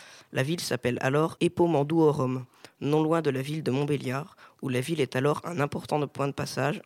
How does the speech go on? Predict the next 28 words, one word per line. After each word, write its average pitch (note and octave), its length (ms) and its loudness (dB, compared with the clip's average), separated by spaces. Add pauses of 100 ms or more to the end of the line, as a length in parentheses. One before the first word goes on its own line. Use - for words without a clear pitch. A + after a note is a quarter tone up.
entre B2+ 260 -2
les C3 100 0
peuples - 300 -2
germaniques C#3 720 -4
et C3+ 80 0
l'Empire D3+ 340 0
romain, C#3 260 0 (540)
entre C3+ 460 2
les C3 160 -2
Vosges, D#3 400 2
le C3+ 140 2
Jura C#3+ 480 0
et D3+ 80 0
les C#3 200 -2
Alpes. - 220 -10 (560)
La B2 120 0
cité E3+ 280 -2
domine E3 360 4
la D3 100 2
région C3+ 340 0
jusqu'au E3+ 320 -4
septième D3+ 360 -2
siècle, - 440 -6 (120)
avant C#3+ 180 -2
d'être B2+ 260 -2
supplantée D#3+ 560 -2
par - 160 -8
Montbéliard. D3+ 640 -2